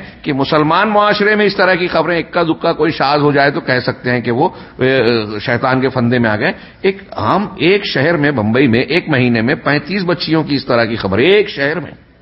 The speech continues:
ہمارا سماج کتنا محفوظ ہے، یہ مسلسلات سے تعبیر ہو، ڈراموں سے جو ہے ت-، ت-، تربیت ہوگی؟ نہیں۔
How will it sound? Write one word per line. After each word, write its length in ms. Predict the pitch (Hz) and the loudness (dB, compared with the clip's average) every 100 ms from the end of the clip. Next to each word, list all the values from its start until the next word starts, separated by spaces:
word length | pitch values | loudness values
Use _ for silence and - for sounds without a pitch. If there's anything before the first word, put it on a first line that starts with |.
| - - - - - - - - - - - - - - - - - - - - - - - - | -20 -20 -20 -20 -20 -20 -20 -20 -20 -20 -20 -20 -20 -20 -20 -20 -20 -20 -20 -20 -20 -20 -18 -4
ہمارا 380 | 107 113 120 104 - | 0 2 2 2 0
سماج 400 | - 135 156 147 - - - - - | -2 0 2 0 -2 -10 -12 -20 -14
کتنا 260 | 120 139 | -6 -2
محفوظ 380 | 175 139 107 101 | 0 0 -2 -4
ہے، 140 | 104 175 - - - | -2 -4 -8 -20 -6
یہ 120 | 123 | -2
مسلسلات 600 | 123 123 127 120 131 139 | -2 0 -2 0 0 0
سے 100 | - | 0
تعبیر 300 | 165 175 190 | 0 2 4
ہو، 260 | 196 190 160 | 2 2 -2
ڈراموں 420 | 123 113 123 156 | -2 0 0 0
سے 120 | 170 | 0
جو 120 | 170 180 | 0 0
ہے 60 | |
ت-، 260 | 190 170 156 | 0 -2 0
ت-، 320 | 151 135 131 | 0 2 0
تربیت 380 | 139 147 180 190 | 0 0 0 2
ہوگی؟ 280 | 202 214 92 - - - - | 0 0 -4 -10 -20 -20 -8
نہیں۔ 380 | 110 127 160 127 | 0 2 2 2